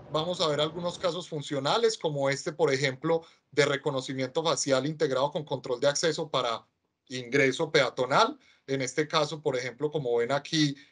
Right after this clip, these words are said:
el ingreso es bastante, bastante ágil. El reconocimiento lo hacemos con estas cámaras que se ven empotradas en los, eh, torniquetes y vean que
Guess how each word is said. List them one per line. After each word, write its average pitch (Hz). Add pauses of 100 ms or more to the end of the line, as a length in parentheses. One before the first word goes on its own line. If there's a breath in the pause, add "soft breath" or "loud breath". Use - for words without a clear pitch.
el 147
ingreso 135
es 151
bastante, 151
bastante 139
ágil. 156 (260 soft breath)
El 131
reconocimiento 131
lo 151
hacemos 131
con 135
estas 143
cámaras 147
que 127
se 123
ven 117
empotradas 135
en 151
los, 151 (280 soft breath)
eh, 147
torniquetes 185 (240 soft breath)
y 214 (300)
vean 139
que 196